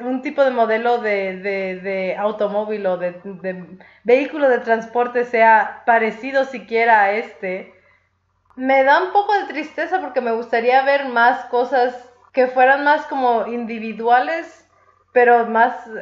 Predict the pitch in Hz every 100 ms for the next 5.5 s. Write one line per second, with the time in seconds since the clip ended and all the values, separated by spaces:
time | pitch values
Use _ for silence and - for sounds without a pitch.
0 | 214 214 214 - 214 196 185 175 156 -
1 | 214 220 208 220 220 262 262 226 202 196
2 | 190 202 196 208 226 269 254 233 202 202
3 | 214 247 240 214 160 208 214 - _ 220
4 | 240 240 240 359 392 320 - 277 277 240
5 | 226 226 208 190